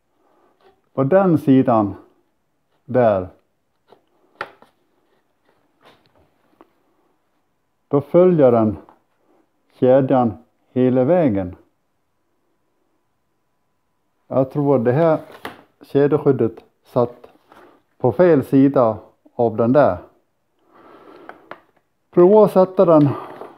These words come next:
på den sidan vi tror det ska sitta på.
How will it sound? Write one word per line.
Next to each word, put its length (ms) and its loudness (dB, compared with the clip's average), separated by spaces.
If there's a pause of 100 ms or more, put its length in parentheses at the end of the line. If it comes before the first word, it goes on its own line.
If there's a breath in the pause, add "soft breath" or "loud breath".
(340 loud breath)
på 80 -2
den 220 2
sidan 460 2
vi 240 2
tror 380 0 (220)
det 120 0
ska 180 -2
sitta 320 0
på. 320 -4